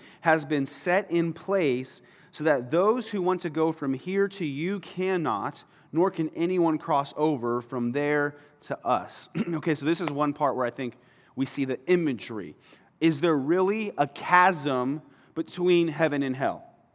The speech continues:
Probably not. I don't think so. I think this is imagery to help us understand you are not gonna cross over. <clears throat> You can't graduate out of hell. You can't leave heaven to go and show charity to people in hell. Um,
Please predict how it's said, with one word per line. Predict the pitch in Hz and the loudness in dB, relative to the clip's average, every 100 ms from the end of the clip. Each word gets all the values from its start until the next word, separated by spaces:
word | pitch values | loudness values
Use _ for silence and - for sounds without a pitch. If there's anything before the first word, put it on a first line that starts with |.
| _ _ - - - | _ _ -20 -20 0
Probably | 165 160 147 | 6 8 6
not. | 123 107 80 | 2 -2 -6
I | - | -2
don't | 143 139 | 0 0
think | 139 117 | -2 -4
so. | 104 82 - - - - - | -6 -10 -16 -20 -20 -6 -2
I | |
think | 151 170 | 2 2
this | 160 | 2
is | 147 131 - | 2 -2 0
imagery | 165 185 180 139 131 127 | 2 4 2 0 -2 -2
to | 117 | 0
help | 135 135 | 0 0
us | 139 - | -2 -4
understand | 131 135 135 - - 156 143 120 117 - - | -2 -2 -2 -6 -4 -2 -2 -2 -6 -16 -14
you | - 156 - | -6 -4 2
are | 147 131 | 4 4
not | 127 139 151 147 | 6 6 6 4
gonna | 143 139 | 2 2
cross | - 160 131 - - | 2 4 4 2 -2
over. | 135 110 85 - 185 | -2 -2 -6 -4 -2
<clears throat> | - | -2
You | 151 | -4
can't | 170 190 170 | -2 0 2
graduate | 139 151 156 151 151 135 113 - - - | 4 6 6 4 0 0 -2 -12 -20 0
out | 123 139 | 2 4
of | 151 | 2
hell. | 156 151 156 156 - - | 4 6 6 2 -12 -14
You | 120 | -6
can't | 165 147 | -2 0
leave | 135 147 | 2 2
heaven | 139 139 139 143 | 2 0 0 0
to | |
go | 131 135 139 | 2 2 4
and | 131 120 117 - - | 2 0 -4 -10 -14
show | - 139 | -4 -2
charity | 131 151 139 143 143 | -2 -2 -2 0 0
to | 131 | -2
people | - 147 139 139 127 | -4 -6 -4 -4 -2
in | 151 160 | -2 -2
hell. | 151 151 151 143 - - 160 | 0 0 2 0 -8 -20 -8
Um, | 123 | -4